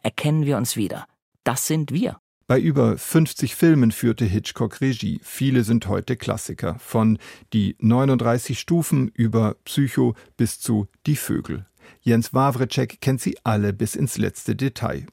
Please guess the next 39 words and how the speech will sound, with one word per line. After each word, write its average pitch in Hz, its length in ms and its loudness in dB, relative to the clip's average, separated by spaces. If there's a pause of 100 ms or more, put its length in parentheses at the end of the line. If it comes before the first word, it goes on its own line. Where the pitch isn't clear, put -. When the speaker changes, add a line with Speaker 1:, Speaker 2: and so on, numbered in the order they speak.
(120)
Speaker 2:
Und 113 220 -2
er 98 140 -6
weiß, 120 340 0 (280)
was 135 180 0
an 143 120 2
Hitchcocks 139 480 0
Filmen 147 360 4
auch - 200 -4
heute 120 260 2
noch 107 180 2
so - 140 -4
faszinierend 123 800 2
ist, - 280 -4 (260)
was 143 160 0
ihren 151 160 4
besonderen 123 500 2
Charme 135 400 0
ausmacht, 113 540 -2 (180)
jenseits 101 600 -2
der 131 160 0
Spannung. - 500 -8 (220)
Speaker 1:
Hitchcock 208 420 -2
war 139 140 0
davon 131 220 -2
überzeugt, 123 500 0 (460)
dass - 200 0
Kino 156 460 2
nicht 139 260 0
die 117 120 2
bloße 110 600 0
Abbildung 110 540 0
der 92 160 0
Realität 92 580 -2
sein 82 220 -4
sollte, 87 380 -2 (600)
sondern 123 380 0
ein 104 220 0
sinnliches 123 800 0
Fest. - 540 -8